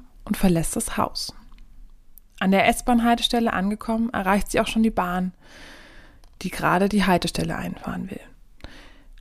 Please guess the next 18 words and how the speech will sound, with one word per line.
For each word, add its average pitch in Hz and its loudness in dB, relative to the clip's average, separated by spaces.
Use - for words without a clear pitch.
„Da 196 6
hab 208 6
ich 196 2
mal 185 2
wieder 185 -2
Glück 190 -6
gehabt“, 160 -4
atmet - -6
sie 180 -4
zufrieden 175 -6
auf. - -4
Sie 180 -8
steigt - 0
ein 185 4
und 233 2
blickt 196 -4
sich - -4
um. 165 -6